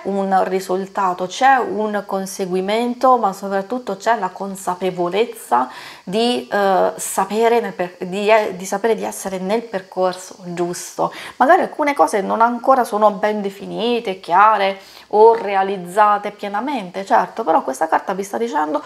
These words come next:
che voi state procedendo bene, che state facendo. Poi alcune cose hanno solo bisogno di tempo per concretizzarsi, hanno solo bisogno di tempo poi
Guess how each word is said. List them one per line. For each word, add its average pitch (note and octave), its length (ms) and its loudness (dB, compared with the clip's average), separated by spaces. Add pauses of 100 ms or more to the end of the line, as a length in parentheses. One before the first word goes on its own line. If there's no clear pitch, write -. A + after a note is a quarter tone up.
(240)
che B3+ 360 0
voi B3+ 400 2
state B3 320 -6
procedendo G#3 600 -6
bene, F3 440 -4 (220)
che C4 120 0
state C4+ 280 0
facendo. E3+ 580 -6
Poi G3+ 200 2
alcune D#4 360 -2
cose E4 220 -2
hanno F#3+ 180 -4
solo A#3 220 0
bisogno G#3 540 -4 (240)
di G3 140 -6
tempo F#3+ 480 2
per F#3 260 -4
concretizzarsi, F3+ 1160 -2
hanno F#3+ 280 -4
solo F#3 260 -6
bisogno F#3 440 -6
di A#3 120 0
tempo G3 360 0
poi F3+ 300 -6